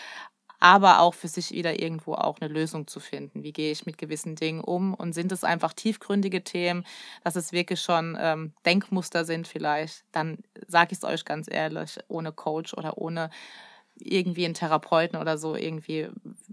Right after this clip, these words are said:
findet man da wahrscheinlich auch nicht so einfach raus. Ich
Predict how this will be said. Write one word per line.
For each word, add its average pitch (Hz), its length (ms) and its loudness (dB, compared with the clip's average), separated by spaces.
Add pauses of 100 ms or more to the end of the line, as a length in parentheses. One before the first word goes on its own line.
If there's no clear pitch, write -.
(1120)
findet 185 300 2
man 156 120 0
da 151 140 2
wahrscheinlich 143 460 -4
auch 151 160 -4
nicht 156 160 -8
so - 100 -6
einfach - 440 -6
raus. - 280 -4
Ich - 280 -4